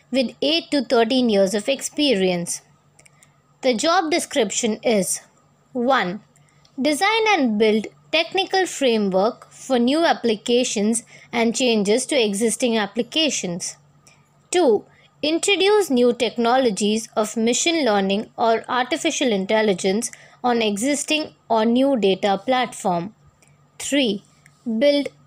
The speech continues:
cache data platform to align with latest technology and architecture trends, improved stability and scale.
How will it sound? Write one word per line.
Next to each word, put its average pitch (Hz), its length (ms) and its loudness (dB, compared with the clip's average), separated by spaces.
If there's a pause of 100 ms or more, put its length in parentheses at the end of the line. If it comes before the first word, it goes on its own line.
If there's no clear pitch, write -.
cache 320 360 0
data 277 500 0
platform 247 680 0
to 262 100 2
align 226 600 0
with 202 160 0
latest 277 540 0
technology 214 800 0
and 196 180 -2
architecture 202 800 -2
trends, 190 560 -2 (460)
improved 269 640 0
stability 202 680 0
and 240 340 -2
scale. 220 560 -2